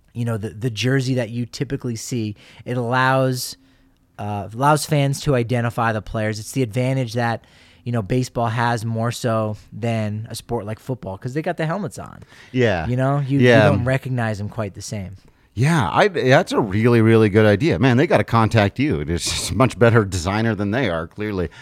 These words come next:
Speaker 2: Mark, I see your comment here, uh, in the chat. We will catch you up on all the draft stuff and some more in-depth Rockies things in the next couple of days for sure. Uh, obviously, we've had a lot going on with All-Star stuff.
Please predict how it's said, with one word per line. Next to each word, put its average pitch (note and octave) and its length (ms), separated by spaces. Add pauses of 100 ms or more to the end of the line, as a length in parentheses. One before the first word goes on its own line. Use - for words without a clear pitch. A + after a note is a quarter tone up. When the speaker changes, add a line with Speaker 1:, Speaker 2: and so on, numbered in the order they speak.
(340)
Speaker 2:
Mark, F#3+ 280
I F3 60
see G3 240
your G3+ 140
comment F3 400
here, E3 460 (100)
uh, D3 40
in C#3 380
the C#3+ 80
chat. D3 440
We C3 320
will C#3 440
catch - 340
you C#3 60
up A#2+ 240
on A#2+ 100
all A#2 120
the G#2 100
draft A2+ 380
stuff A2 360
and G2+ 120
some A2+ 120
more G#2 220
in-depth G2+ 300
Rockies G2 460
things G2 280
in G2 60
the F#2 60
next F#2 260
couple G2 260
of F2 60
days F#2+ 260
for - 160
sure. G2 460 (340)
Uh, E2+ 60
obviously, F2 520
we've F2+ 120
had F2 160
a - 20
lot F2+ 240
going F2 220
on F2 140
with E2 120
All-Star F#2+ 580
stuff. G#2+ 320